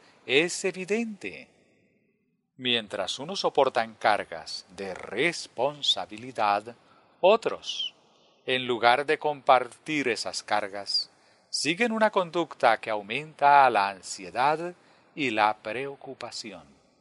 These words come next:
Quienes en su infancia y su juventud no han aprendido la lección de economía, ni han adquirido el hábito de aprovechar al máximo su tiempo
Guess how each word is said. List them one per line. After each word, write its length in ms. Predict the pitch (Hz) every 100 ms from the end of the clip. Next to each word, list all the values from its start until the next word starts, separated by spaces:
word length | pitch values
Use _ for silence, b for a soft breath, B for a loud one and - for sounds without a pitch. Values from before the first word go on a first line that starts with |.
| _ _ _ _ _ _ _ _ _ _ -
Quienes 420 | 143 135 120 -
en 180 | 113 98
su 180 | - 98
infancia 880 | 92 - 113 165 - 135 117 101 101
y 120 | 104
su 200 | - 104
juventud 800 | 135 139 131 123 135 123 127 123 b b b -
no 240 | 135 147
han 100 | 156
aprendido 800 | 165 156 147 139 127 151 147 151
la 140 | 143
lección 640 | 135 127 - - 135 135 123
de 140 | 117
economía, 680 | 110 110 104 110 113 98 98 b b b b
ni 180 | 131 131
han 240 | 135 156 160
adquirido 640 | 165 - 156 143 160 151
el 120 | 131
hábito 480 | 117 139 180 156 131
de 100 | 110
aprovechar 560 | 104 110 101 98 - 110
al 140 | 117
máximo 580 | 104 110 165 - 135 101
su 160 | - 95
tiempo 720 | - 107 110 98 110 120